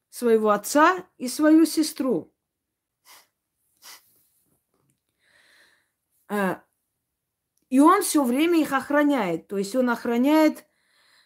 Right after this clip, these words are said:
для того, чтобы их,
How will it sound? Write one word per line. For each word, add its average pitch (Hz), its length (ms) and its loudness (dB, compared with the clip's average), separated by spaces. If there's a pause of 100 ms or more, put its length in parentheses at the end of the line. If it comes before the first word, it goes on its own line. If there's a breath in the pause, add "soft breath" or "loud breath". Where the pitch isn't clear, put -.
(540)
для 220 240 0
того, 240 320 0
чтобы 233 520 -2 (300)
их, 254 420 -4